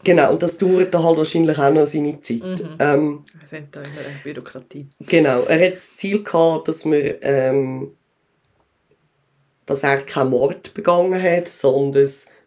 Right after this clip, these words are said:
Speaker 1: Totschlag.
Speaker 2: Mhm.
Speaker 1: Und das Bundesgericht führt Folgendes vor. Wegen Mordes wird bestraft, wer vorsätzlich einen Menschen unter Umständen oder mit einer Überlegung tötet,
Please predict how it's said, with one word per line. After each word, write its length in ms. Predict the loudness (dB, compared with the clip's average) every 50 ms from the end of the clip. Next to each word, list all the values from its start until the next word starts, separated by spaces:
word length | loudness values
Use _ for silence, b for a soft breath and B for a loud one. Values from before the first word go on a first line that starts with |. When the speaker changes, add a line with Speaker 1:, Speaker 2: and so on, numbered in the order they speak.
| b _
Speaker 1:
Totschlag. 720 | 2 4 4 2 0 -6 -6 -4 -6 -6 -8 -12 -14 -20 _ -14
Speaker 2:
Mhm. 400 | -10 -10 -8 -8 -8 -10 -12 -16 _ B B B B B B B B B B B B B B _
Speaker 1:
Und 200 | -2 -2 -2 -2
das 60 | 6
Bundesgericht 840 | 6 6 6 6 2 -4 -8 -8 -2 0 0 0 0 -4 -10 -12 -12
führt 340 | -12 -6 -4 -4 -4 -4 -6
Folgendes 640 | -2 2 2 2 2 0 -2 -4 -4 -4 -6 -10 -10
vor. 420 | -4 -4 -4 -2 -2 -6 -8 -10 -14 -20 _ _ _ _ _ _ _ B B B B B B B B
Wegen 340 | -2 -2 2 2 4 4 4
Mordes 520 | 6 6 6 6 4 4 0 -2 -2 0 -4
wird 180 | -4 -4 -4
bestraft, 760 | -8 -6 -6 -6 -6 -2 0 2 4 4 2 2 0 -6 -4 0
wer 180 | 0 0 0 -2
vorsätzlich 960 | -6 -8 -6 -6 -4 -4 -4 -2 -2 -2 -2 -2 -4 -6 -6 -6 -6 -6 -4
einen 360 | -2 0 2 2 0 0 2
Menschen 500 | 2 2 4 2 2 -2 -4 -4 -4 -4
unter 480 | -2 -4 -6 -6 -4 -6 -6 -6 -4 -4
Umständen 800 | -4 -2 -2 -4 -4 0 2 2 4 4 0 -2 -2 -4 -4 -6 B B B B B B B B
oder 280 | 4 4 6 6 4
mit 280 | 4 4 2 -2 -4 -4
einer 420 | -2 0 0 2 0 0 -2 -4
Überlegung 840 | -8 -10 -8 -6 -6 -8 -4 -2 -2 -2 -2 2 2 2 2 2 -4 -6
tötet, 640 | -4 -2 -2 -2 -2 -6 -2 -2 -2 -2 -2 -10